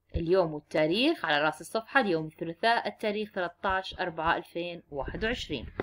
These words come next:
الدرس الأول هو المجسمات. الآن أسمي كلا من المجسمات الآتية.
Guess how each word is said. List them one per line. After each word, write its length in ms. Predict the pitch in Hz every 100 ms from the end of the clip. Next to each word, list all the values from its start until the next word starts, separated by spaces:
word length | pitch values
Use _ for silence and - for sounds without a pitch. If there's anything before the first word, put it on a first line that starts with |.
| - - - - 196
الدرس 360 | 208 311 -
الأول 380 | 220 202 233 262
هو 340 | 233 190 196 -
المجسمات. 920 | 196 175 156 160 - 254 170 - _ - _ _ - - -
الآن 560 | 196 180 185 214 320 359 _ _ _ _ _ _ _ _ _ -
أسمي 440 | 202 330 339 226 165
كلا 360 | - 262 180
من 240 | 160 208 202
المجسمات 720 | 160 160 165 - 196 214 202
الآتية. 600 | 165 175 170 135 -